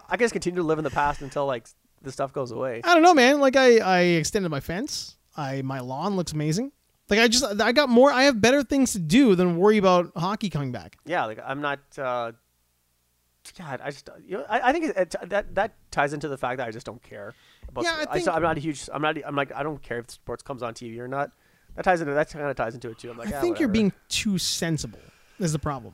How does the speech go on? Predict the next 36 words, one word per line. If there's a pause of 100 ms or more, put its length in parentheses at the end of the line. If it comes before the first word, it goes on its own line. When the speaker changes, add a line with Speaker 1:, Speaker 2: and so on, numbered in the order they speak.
Speaker 2:
I,
I,
I
think,
like,
uh,
like
we
talked
about
last
time,
the
idea
of
the
population, (460)
that
there
are
more (480)
stupid
people
out
there.
Like,
it's
closer
to
fifty
than
it
is
to
zero
percent.